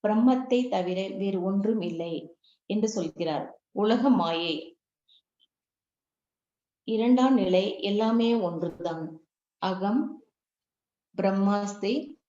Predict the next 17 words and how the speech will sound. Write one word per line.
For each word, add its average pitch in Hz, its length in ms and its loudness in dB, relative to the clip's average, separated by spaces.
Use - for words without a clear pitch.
பிரம்மாஸ்மி, 208 600 -2
நானே 196 420 0
பிரம்மம், 180 540 -2
நான் 175 380 -4
கடவுள். 147 440 -6
சங்கரா-, 202 460 0
சங்கராச்சாரர் 214 720 2
போதித்த 180 380 -2
அத்வைத்தம் 180 600 -4
மனுஷ்ய 214 560 0
பங்சகம். 165 600 -6
துவைதம் 247 580 6
என்றால் 202 420 0
மத்துவர், 185 520 0
துவைத்த 240 320 4
இருவர் 208 300 -2
மத்துவர். 160 420 -4